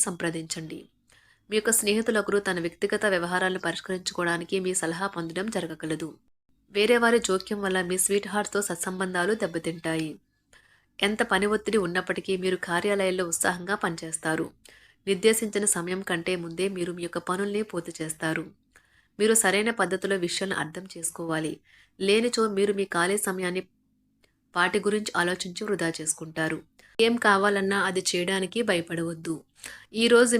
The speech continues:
మీరు మీ కొరకు సమయాన్ని కేటాయించుకుంటారు. మీరు ఈ సమయాన్ని మీ కుటుంబ సభ్యులతో గడుపుతారు. పెళ్లి తాలూకు నిజమైన పారవస్యం ఎలా ఉంటుందో ఈ రోజు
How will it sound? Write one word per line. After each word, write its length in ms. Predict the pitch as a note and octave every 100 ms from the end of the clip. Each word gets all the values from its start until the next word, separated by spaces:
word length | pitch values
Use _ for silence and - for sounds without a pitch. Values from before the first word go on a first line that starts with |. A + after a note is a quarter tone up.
| A3
మీరు 180 | A3+ G#3+ G3+
మీ 80 | G3+
కొరకు 280 | G3+ G3 G#3 G#3
సమయాన్ని 360 | F3 F3+ F#3 G#3
కేటాయించుకుంటారు. 960 | F3+ E3 E3+ E3 - - E3 E3 E3+ E3 - G3+
మీరు 140 | A3 G#3+
ఈ 40 | A3+ A3+
సమయాన్ని 420 | F#3+ A3 A3+ A3 G#3+
మీ 60 | G3+ F3
కుటుంబ 240 | F#3 F#3+ G3
సభ్యులతో 380 | F3+ F3+ F3 G#3 G3+
గడుపుతారు. 520 | D#3+ E3 E3 E3 E3 - _ - - - _ _
పెళ్లి 180 | A#3 A#3
తాలూకు 220 | B3 B3 A#3+
నిజమైన 380 | G3 G#3 G#3 G#3+
పారవస్యం 480 | F#3 F3 F#3+ F#3+ G3+ F#3+
ఎలా 120 | F3 F3+
ఉంటుందో 340 | F3 F3 F3+ G3+ G3
ఈ 60 | G3+
రోజు 180 | G#3 G3+